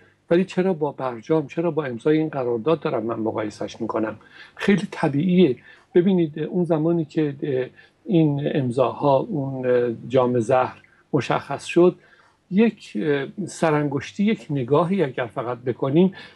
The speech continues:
می‌بینیم که چه اتفاقی افتاد واقعاً تو این سالها تا به امروز رسیدیم. تو این سالها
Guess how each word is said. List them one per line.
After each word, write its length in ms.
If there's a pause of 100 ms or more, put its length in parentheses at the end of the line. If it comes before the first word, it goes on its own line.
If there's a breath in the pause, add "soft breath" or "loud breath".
(100)
می‌بینیم 400
که 180
چه 180
اتفاقی 500
افتاد 360
واقعاً 340
تو 120
این 100
سالها 540 (180 loud breath)
تا 100
به 200
امروز 380
رسیدیم. 500 (460 soft breath)
تو 100
این 100
سالها 640